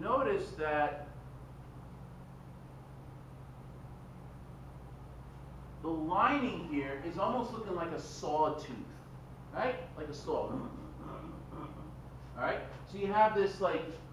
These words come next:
sawtooth pattern. That tells me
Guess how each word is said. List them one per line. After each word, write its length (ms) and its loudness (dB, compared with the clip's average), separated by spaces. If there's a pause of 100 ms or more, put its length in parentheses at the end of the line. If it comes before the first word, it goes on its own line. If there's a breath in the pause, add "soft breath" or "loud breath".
(160)
sawtooth 840 6 (200)
pattern. 380 4 (560)
That 380 8
tells 400 12
me 460 -2